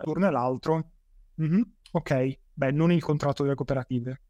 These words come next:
non quello firmato da tutti i principali sindacati. Sii artefice della realtà, non arrenderti di fronte a quello che trovi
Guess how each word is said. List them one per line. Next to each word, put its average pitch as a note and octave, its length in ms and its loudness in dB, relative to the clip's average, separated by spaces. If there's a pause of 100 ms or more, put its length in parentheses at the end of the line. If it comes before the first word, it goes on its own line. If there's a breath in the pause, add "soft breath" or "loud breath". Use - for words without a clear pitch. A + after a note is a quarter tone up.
(140)
non D#3 260 2
quello D3 180 2
firmato C3+ 440 0
da B2+ 60 -2
tutti C3+ 160 -8
i C#3 40 -10
principali C3 420 0
sindacati. C3 680 -8
Sii - 300 -2
artefice F3 640 0
della D3 220 2
realtà, C#3 480 -4 (440)
non D#3+ 140 0
arrenderti D#3 520 0
di C#3+ 80 -2
fronte D#3 240 -2
a D3 60 -6
quello D3 180 -2
che - 240 -6
trovi D3 680 0